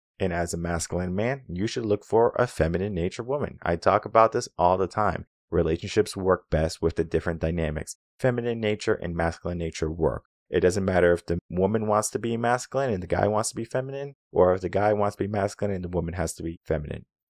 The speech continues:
But what we need to understand is that men need to learn how to be masculine,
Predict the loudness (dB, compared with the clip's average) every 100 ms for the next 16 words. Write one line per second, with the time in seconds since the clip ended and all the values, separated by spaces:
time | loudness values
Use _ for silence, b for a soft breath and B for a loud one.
0 | _ 0 2 2 0 -2 -4 -2 0 0
1 | -4 -4 -2 -2 -2 -4 -4 -6 -4 -4
2 | -6 -10 -6 -4 -4 -4 -2 -4 -4 -8
3 | -2 0 0 -2 -4 -2 -2 -4 -4 -4
4 | -4